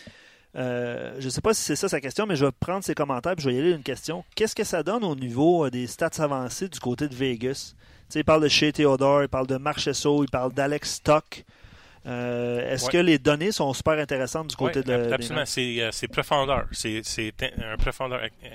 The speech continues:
Speaker 2: exceptionnel, puis avec des défenseurs qui sont capables de bouger la rondelle. Ils passent pas beaucoup de temps dans leur zone défensive. Ils sont forts dans, au centre.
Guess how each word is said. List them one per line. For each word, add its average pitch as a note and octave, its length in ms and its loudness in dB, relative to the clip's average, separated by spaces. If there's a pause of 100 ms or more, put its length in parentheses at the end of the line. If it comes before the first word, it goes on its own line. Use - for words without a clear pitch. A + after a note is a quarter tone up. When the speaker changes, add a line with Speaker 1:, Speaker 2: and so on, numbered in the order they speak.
Speaker 2:
exceptionnel, B2 640 -8
puis A2 140 -8
avec G#2 180 -8
des G2+ 100 -12
défenseurs G#2 460 -10
qui - 80 -12
sont G#2+ 100 -12
capables G#2 380 -8
de G2+ 60 -14
bouger G2+ 260 -14
la G#2 100 -10
rondelle. G2+ 400 -14
Ils - 580 -20
passent G2 200 -2
pas A#2+ 120 -8
beaucoup A2+ 200 -12
de - 60 -16
temps A2+ 100 -6
dans G#2 120 -4
leur G2 140 -6
zone G2+ 160 -12
défensive. G2+ 600 -12 (300)
Ils G#2 100 -16
sont G2 180 -8
forts G#2 260 -4
dans, F#2+ 500 -10 (120)
au F#2+ 140 -14
centre. - 260 -10